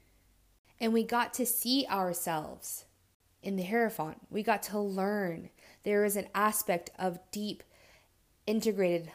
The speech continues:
learning of our reflection. We got to learn a deeper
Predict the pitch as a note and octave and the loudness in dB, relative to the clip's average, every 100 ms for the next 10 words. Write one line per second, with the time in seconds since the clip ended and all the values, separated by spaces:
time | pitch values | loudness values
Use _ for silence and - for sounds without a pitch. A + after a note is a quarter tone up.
0 | - F#3+ G3 A3 F#3+ F3 - F3+ F3 - | -8 -2 0 2 0 -4 -2 0 0 -4
1 | _ _ _ _ _ _ _ _ _ - | _ _ _ _ _ _ _ _ _ -6
2 | G3+ G3 F#3 F3 - A3 A3 - - E3+ | 0 2 2 -2 0 0 0 -4 -6 -10
3 | - - _ _ _ _ _ _ _ _ | -14 -20 _ _ _ _ _ _ _ _
4 | - G3+ A3+ A3+ - - G#3+ G3+ G#3 G#3+ | -6 -4 2 2 2 -2 -4 -2 0 0
5 | F3 E3+ - _ _ _ _ _ - G3 | -2 -4 -12 _ _ _ _ _ -4 -4
6 | G3 A3 G#3 G#3+ G3+ G3+ | -2 -4 -2 2 4 2